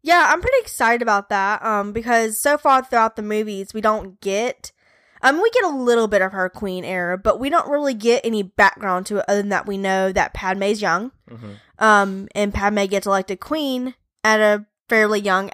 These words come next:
Speaker 1: age.
Speaker 2: Oh, yeah.
Speaker 1: And we know she's a good queen because we learn in, um, and actually something we're talking about a little bit,
Speaker 2: <laughs>
Speaker 1: um, that she wanted, you know, people were willing to change the vote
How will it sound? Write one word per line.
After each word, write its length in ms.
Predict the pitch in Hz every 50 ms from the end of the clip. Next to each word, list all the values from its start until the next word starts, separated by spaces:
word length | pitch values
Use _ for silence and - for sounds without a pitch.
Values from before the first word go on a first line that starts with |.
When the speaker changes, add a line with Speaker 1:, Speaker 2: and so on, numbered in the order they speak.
| - 508 453
Speaker 1:
age. 360 | - - - - - - - _ _ _
Speaker 2:
Oh, 100 | - 226
yeah. 120 | 233 - - - -
Speaker 1:
And 220 | 269 269 269 269
we 100 | 285 320
know 200 | 311 311 311 349
she's 180 | 370 - 466 403
a 40 | 330
good 180 | 269 262 233
queen 420 | - 233 208 180 180 214 254 294 294 _ _ 254
because 460 | 226 240 226 247 226 226 226 214 220
we 100 | 226 233
learn 360 | 226 226 220 214 220 226 240 240
in, 340 | - 214 214 208 208 -
um, 380 | - 208 202 196 190 196 202 202 - _ _ _ _ _ _
and 80 | - 226
actually 440 | 220 220 220 - - 226 208 214 214
something 240 | - 220 220 208
we're 80 | 208 202
talking 260 | 208 220 202 208 220
about 240 | 208 196 180 185 - -
a 80 | 196 208
little 200 | 220 302 415 403
bit, 340 | 226 196 175 - 302 - - 285 226 - -
Speaker 2:
<laughs> 200 | - - - -
Speaker 1:
um, 360 | 240 247 247 233 220 220 214 208 170 - - 170 - - 185 -
that 220 | 254 240 226 214 220
she 300 | - - - 269 269 262
wanted, 400 | 247 247 240 240 240 233 233 220
you 80 | 233 240
know, 100 | 240 226
people 260 | 226 254 262 247 269
were 200 | 254 240 226 220
willing 260 | 214 233 240 233 233
to 80 | 214 208
change 360 | - - 254 240 240 240 208
the 80 | 208 190
vote 520 | 170 190 240 349 349 269 - - - -